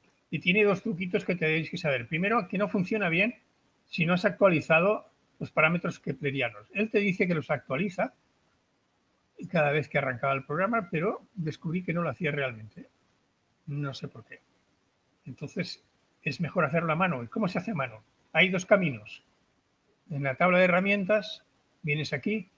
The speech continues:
y te aparece ya la opción de actualizar Keplers. O también aquí dispone de un comando oculto, yo digo oculto porque es muy difícil descubrirlo, que está aquí en un rinconcito debajo de los,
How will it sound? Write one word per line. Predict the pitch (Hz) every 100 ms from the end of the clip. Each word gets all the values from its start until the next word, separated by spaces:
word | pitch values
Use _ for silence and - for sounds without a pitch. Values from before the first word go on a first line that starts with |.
| _ _ _ _ _ _
y | 170
te | 139
aparece | 143 156 - 165
ya | 156 190
la | 170
opción | 139 156 170 190 165
de | 147 185
actualizar | 147 - 139 123 156 143 -
Keplers. | - - 139 127 - - _ _ _ _ _ _ _ _ _ -
O | 175
también | 151 170 208
aquí | 185 220 220 - -
dispone | 180 180 220 196 156
de | 190
un | 196 151
comando | - 147 202 185
oculto, | 156 214 185 185 214 - _ _
yo | 147
digo | 156 165
oculto | - 185 180 131
porque | 123 123
es |
muy | 147 147
difícil | 147
descubrirlo, | 139 127 - 156 190 147 - _ _ _ _ _ _ _ _ _
que | 139
está | - 147
aquí | - 214
en | 180
un | 156
rinconcito | 151 143 135 196 180 139
debajo | 131 135 - 147
de | 135
los, | 123 113 -